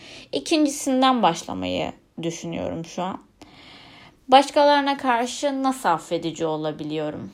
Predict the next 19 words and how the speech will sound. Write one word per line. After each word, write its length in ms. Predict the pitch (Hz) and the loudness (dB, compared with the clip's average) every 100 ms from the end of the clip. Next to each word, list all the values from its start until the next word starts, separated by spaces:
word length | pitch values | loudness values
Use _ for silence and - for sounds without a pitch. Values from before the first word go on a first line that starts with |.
| - | -6
Önceden 520 | 185 196 190 185 185 | -2 0 0 0 0
nasıldım? 720 | 185 180 - 160 156 165 175 - _ _ _ _ _ | -2 -4 -6 -6 -6 -8 -12 -18 _ _ _ _ _
Ya 140 | 196 190 | -4 0
da 120 | 190 | 0
herkes 360 | 208 208 208 185 | 0 -2 -2 -2
affedilmeyi 680 | 180 - 175 175 180 180 | -2 -2 -2 -2 -4 -4
hak 240 | 185 175 170 | -4 -4 -2
eder 280 | 170 170 165 | -2 -2 -4
mi? 260 | 165 - - _ - - - - - | -8 -12 -16 _ -20 -20 -20 -8 0
O 80 | |
yüzden 520 | 277 233 220 240 240 247 | 0 0 -4 -4 -4 -6
şimdi 260 | - 233 | -8 -10
bu 40 | 240 | -6
soruların 540 | 233 196 185 190 190 | -2 0 -2 -4 -4
cevaplarını 920 | 214 208 190 - 175 175 180 185 208 | -2 0 0 0 -4 -4 -6 -8 -8
sizinle 500 | 226 226 180 175 202 | -8 -8 -6 -4 -4
paylaşmaya 640 | 208 180 165 160 - 202 190 | -2 -2 -2 -6 -4 -2 -2
başlayabilirim. 840 | 165 - - 196 - 156 - - - _ _ - _ _ _ - - - _ | -4 -6 -4 -4 -4 -8 -10 -14 -20 _ _ -20 _ _ _ -20 -20 -20 _
Önceden 600 | - 330 339 285 185 - | 2 4 4 2 0 -4